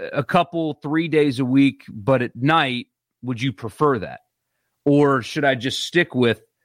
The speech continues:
eight o'clock in the morning, every morning? Or I'm thinking about cutting it down to, to not every day. Because a-, as much as we love college baseball around here,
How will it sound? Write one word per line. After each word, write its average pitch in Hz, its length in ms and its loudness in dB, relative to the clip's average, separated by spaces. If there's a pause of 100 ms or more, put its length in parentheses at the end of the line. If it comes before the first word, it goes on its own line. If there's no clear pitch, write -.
(480)
eight 156 180 2
o'clock 147 400 -2
in 151 60 -2
the 131 80 -2
morning, 135 540 0 (380)
every 147 300 2
morning? 131 560 0 (320)
Or 139 540 4 (640)
I'm 135 100 -4
thinking 208 300 0
about 160 320 0 (120)
cutting 147 280 0
it - 120 -6
down 131 600 0
to, 143 140 -4
to 131 120 -6
not 135 200 2
every 107 260 -6
day. 87 300 -8 (920)
Because 156 380 0 (240)
a-, 156 160 -2
as 160 100 0
much 220 200 0
as 190 100 -2
we 175 200 0
love 165 220 2
college 127 320 -2
baseball 117 400 -6
around 92 280 -8
here, 101 180 -8